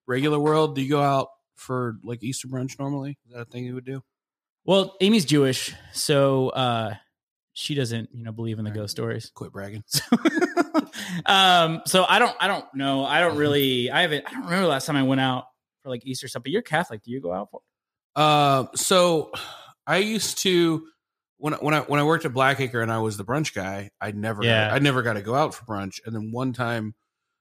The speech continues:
Speaker 1: for Easter, we were actually closed, and I was so excited 'cause I was like, "You know what? I wanna go out for brunch," not thinking what a huge deal Easter
Speaker 2: That's,
Speaker 1: brunch
Speaker 2: yeah.
Speaker 1: was. So I went out with my, like, ex-girlfriend and, like, some of her family.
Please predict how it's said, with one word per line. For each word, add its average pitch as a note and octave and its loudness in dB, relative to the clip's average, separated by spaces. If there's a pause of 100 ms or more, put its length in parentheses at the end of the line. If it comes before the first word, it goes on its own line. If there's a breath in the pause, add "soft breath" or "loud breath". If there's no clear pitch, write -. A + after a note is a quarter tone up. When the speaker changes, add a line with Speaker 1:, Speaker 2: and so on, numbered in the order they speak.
(120)
Speaker 1:
for A#2 -10
Easter, E3+ 0
we B2 0
were A#2+ 2
actually G#2+ -4
closed, A#2+ -2 (420)
and A2 -2
I C#3 6
was D#3 0
so B2+ 0
excited G#2 -4
'cause G#2+ -12
I A2 -6
was G#2 -8
like, F#2+ -12
"You A2 -8
know A#2+ -6
what? A#2+ -6 (100)
I A2 -8
wanna A#2+ -2
go G#2+ -6
out G2+ -6
for - -20
brunch," G#2 -6
not G2 -8
thinking A#2 -2 (460 soft breath)
what C3 -2
a A2+ -4
huge E3+ 2
deal B2+ 2
Easter D3+ -2
Speaker 2:
That's, B2+ 2
Speaker 1:
brunch A2 -2
Speaker 2:
yeah. A#2 0
Speaker 1:
was. G#2 -8 (420 loud breath)
So C#3 2
I B2+ 0
went D3+ 4
out D3 4
with C3+ -2
my, B2+ 0
like, G#2 -8
ex-girlfriend D3+ 0
and, G#2+ -6
like, D#2+ -6
some - -10
of G#2 -10
her A#2 -8
family. C3 -2